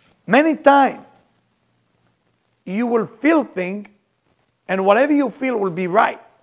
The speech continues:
But it will be right for that moment, but it's wrong for one hour later. So it's only true for now. It's not true for later. So for that reason, people with that kind of power might be very judgmental. So if they're Virgo,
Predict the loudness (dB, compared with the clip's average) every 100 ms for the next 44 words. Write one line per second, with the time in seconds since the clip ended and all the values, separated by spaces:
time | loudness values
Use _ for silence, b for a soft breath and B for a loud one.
0 | _ _ _ _ _ _ -4 2 4 4
1 | 2 -2 -18 _ _ _ _ _ _ _
2 | -6 -4 -4 -4 -2 0 0 -4 -6 -6
3 | -4 -6 -6 -18 _ _ -10 -10 -14 _
4 | -14 -4 -2 -2 -4 -8 -8 -8 -8 -10
5 | -10 -10 -12 -14 _ _ _ _ _ -6
6 | 0 2 2 0 -6 -2 0 0 -4 -2
7 | -2 -4 -10 b b -10 -4 -4 -4 -4
8 | -6 -4 -4 -2 -4 -8 _ _ b b
9 | b _ 0 2 -2 -6 0 0 0 0
10 | 0 0 -2 -6 -20 _ _ _ _ _
11 | -4 -4 -4 -4 -4 -6 -8 -10 -4 -4
12 | -4 -4 -6 -6 -6 -10 -8 -8 -10 -8
13 | -6 -8 -10 -8 -6 -6 -4 2 2 4
14 | 0 0